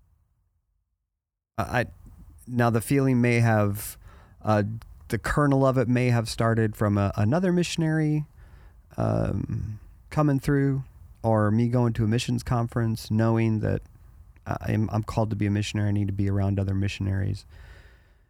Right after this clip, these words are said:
And however it happens, I feel that God lays a burden on my heart for a people group or a country. And we'll just, we'll use Germany 'cause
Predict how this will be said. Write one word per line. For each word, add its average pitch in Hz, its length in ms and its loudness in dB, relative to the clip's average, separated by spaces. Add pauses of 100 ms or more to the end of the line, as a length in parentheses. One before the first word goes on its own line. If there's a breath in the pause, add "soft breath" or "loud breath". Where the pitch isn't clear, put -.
(520 soft breath)
And 123 120 2
however 160 440 4
it 110 80 0
happens, 117 800 0 (1080 loud breath)
I 131 140 2
feel 135 320 0
that 110 260 -2
God 110 380 2
lays 101 680 0 (340)
a 107 120 0
burden 104 420 0
on 98 120 0
my 95 180 0
heart 95 340 -2
for - 160 -4
a 101 60 -2
people 104 360 -2
group 95 300 -2
or 98 100 -2
a 95 60 -4
country. - 480 -6 (2000)
And 117 200 2
we'll 120 140 2
just, 113 300 -2
we'll 117 180 2
use 107 220 2
Germany 101 400 2
'cause 92 300 -4